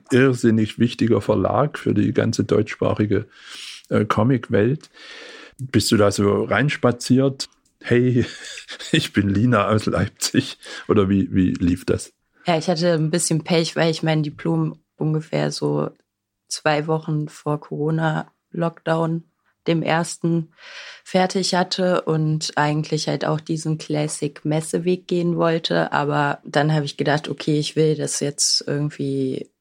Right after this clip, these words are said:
Speaker 2: unter Leute bringen und, äh, hab's dann per E-Mail einfach hingeschickt, weil ich so dachte, so, ja, okay, ich kann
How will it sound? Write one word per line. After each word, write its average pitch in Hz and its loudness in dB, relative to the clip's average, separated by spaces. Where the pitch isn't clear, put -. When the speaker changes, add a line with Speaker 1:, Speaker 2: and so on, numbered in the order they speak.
Speaker 2:
unter 139 -2
Leute 139 -2
bringen 143 -2
und, 135 -6
äh, 139 -6
hab's 135 -6
dann 135 -4
per - -2
E-Mail 147 0
einfach 139 -2
hingeschickt, 160 -2
weil 147 -2
ich 147 -6
so 143 -4
dachte, 139 -8
so, 143 -6
ja, 139 -2
okay, 147 -2
ich - -10
kann 147 -4